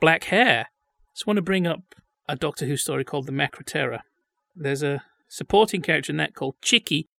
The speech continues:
who's played by two different actresses. Sandra Bryant was playing her first, and then went, "I, sorry, I've got something, I've got something, but I think I've left the gas on." <laughs> Oh no, she had something else to do that meant she couldn't be in the subsequent <laughs> episode.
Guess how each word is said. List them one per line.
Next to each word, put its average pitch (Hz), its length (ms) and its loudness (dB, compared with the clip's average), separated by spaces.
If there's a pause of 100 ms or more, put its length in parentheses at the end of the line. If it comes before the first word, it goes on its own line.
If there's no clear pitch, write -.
(120)
who's 190 140 -2
played 208 220 2
by 202 100 4
two 202 200 0
different 202 260 0
actresses. 160 580 -2 (360)
Sandra 180 360 2
Bryant 160 640 2 (260)
was 170 160 -2
playing 160 320 2
her 151 100 6
first, 147 520 0
and 143 100 -4
then 147 80 -2
went, 143 180 -4
"I, 147 120 -10 (420)
sorry, 131 320 -4
I've 123 80 -8
got - 100 -6
something, 139 380 -6
I've 143 80 -6
got 160 120 -2
something, 139 280 -4
but 143 100 -2
I 151 60 2
think 160 200 -10
I've 139 100 -8
left 135 160 -8
the 123 40 -12
gas 127 300 -6
on." 123 140 -14 (160)
<laughs> - 180 -8
Oh 262 160 8
no, 190 160 -4
she - 240 -8
had - 160 0
something 208 420 -2 (460)
else 196 300 6
to 175 100 -4
do 190 220 6
that 165 120 -4
meant 185 160 4
she 185 160 4
couldn't 101 240 4
be 95 140 2
in 165 60 4
the 165 60 -2
subsequent - 580 0
<laughs> - 40 -4
episode. 196 480 2